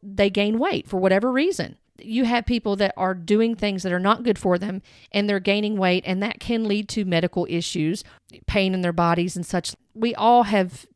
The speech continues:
dealt with this or are dealing with this. And so sometimes we can have these things that may lead to health issues, or maybe they're, um, simply w-, things because we're making poor choices in our life. That's not being addressed here.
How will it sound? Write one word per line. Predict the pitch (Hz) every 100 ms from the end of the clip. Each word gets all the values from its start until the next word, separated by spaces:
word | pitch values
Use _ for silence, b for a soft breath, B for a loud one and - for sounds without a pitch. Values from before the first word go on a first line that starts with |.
| - 196
dealt | 208 196
with | 208
this | 196 190 190
or | 185
are | - 202
dealing | 190 190 180 175
with | 165 -
this. | - - - b b b b b b -
And | 240
so | - 233 226 208 b -
sometimes | - 269 269 240 233
we | 226
can | 226 208
have | 220 208
these | 208 -
things | 202 196 190 -
that | 185 -
may | 196 190 208
lead | 226 214 196
to | 202 190
health | 190 196 -
issues, | 208 - 185 220
or | - 202
maybe | 196 196 214 220
they're, | 190 202 196 185 b b b b b _ 208
um, | 190 180 -
simply | - 233 233 214 214 - -
w-, | 208 233 -
things | 233 220 208
because | 208 - 208 190
we're | 202
making | 196 190 202 190
poor | 190 185
choices | - 214 196 - 180 175
in | 202
our | 185 185
life. | 208 180 - - b b b b
That's | 202 240 -
not | 349 277
being | 262 226
addressed | 190 196 208 -
here. | 196 -